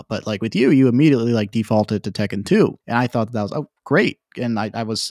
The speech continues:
stoked to play it. And I'm stoked about this conversation just because of, I can understand why this is sort of, like, the formative direction that the series goes in, but a lot of people argue it's three.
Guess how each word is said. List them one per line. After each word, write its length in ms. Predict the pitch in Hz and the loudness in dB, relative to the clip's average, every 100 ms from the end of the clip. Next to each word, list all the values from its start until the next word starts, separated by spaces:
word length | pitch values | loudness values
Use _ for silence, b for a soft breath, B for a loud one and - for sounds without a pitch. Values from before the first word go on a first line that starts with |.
| - | -6
stoked 360 | - 135 160 - | 0 0 0 -4
to 60 | |
play 240 | - 98 95 | -6 -6 -4
it. 60 | |
And 140 | 107 101 | -8 -8
I'm 160 | 113 104 | -8 -8
stoked 360 | - - 147 139 | -8 0 0 2
about 180 | 107 101 | 0 0
this 140 | 101 | -4
conversation 600 | 113 101 104 117 117 104 | -6 -6 -4 -2 -2 -4
just 200 | 98 - | -6 -8
because 340 | 101 101 95 | -8 -6 -6
of, 260 | 101 92 - b b b b b b _ _ _ _ | -6 -8 -12 b b b b b b _ _ _ _
I 120 | - 139 | -6 -2
can 140 | 156 | 0
understand 320 | 131 117 120 | 0 0 -2
why 80 | 107 | 0
this 220 | 104 147 117 | 0 0 -2
is 100 | - | -6
sort 140 | 104 | -6
of, 60 | 101 | -6
like, 160 | 98 | -8
the 60 | 98 | -12
formative 800 | - 110 101 98 98 - - _ _ - | -8 -4 -4 -4 -8 -10 -20 _ _ -10
direction 380 | 110 107 - | -2 -2 -2
that 100 | 101 | -6
the 60 | - | -6
series 260 | - 98 - | -6 -4 -4
goes 200 | 95 95 | -6 -6
in, 80 | |
but 100 | 95 | -8
a 60 | 104 | -4
lot 100 | 110 | -4
of 60 | 107 | -4
people 200 | 101 98 | -6 -6
argue 240 | 92 101 | -8 -10
it's 120 | - | -10
three. 300 | - - - | -8 -10 -12